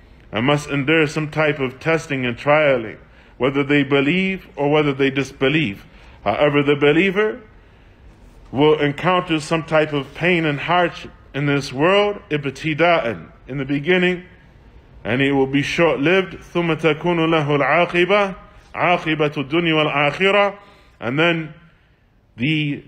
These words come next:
final determination of affairs will be in his favor, in this world and in the next. The tenth of the eleven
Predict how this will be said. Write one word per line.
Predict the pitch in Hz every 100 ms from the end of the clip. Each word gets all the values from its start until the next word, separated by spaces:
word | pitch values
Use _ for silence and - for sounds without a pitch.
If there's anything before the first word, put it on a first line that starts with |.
| -
final | 156 165 156
determination | 143 139 160 156 151 170 160 147
of | 139 131
affairs | 131 156 170 165 151
will | 135
be | 139 165
in | 151
his | 147 135
favor, | - 160 156 104 - - _ _ -
in | 147 151
this | 143 143
world | 156 170 170 165 - _ _
and | - 131
in | 131
the | 127
next. | 135 151 127 - - - _ _ _ _ _ _ _ _ _ _ _ _ _ _ _ _ _ -
The | 131
tenth | 135 185 196 170
of | 135
the | 135
eleven | 127 143 131 120 117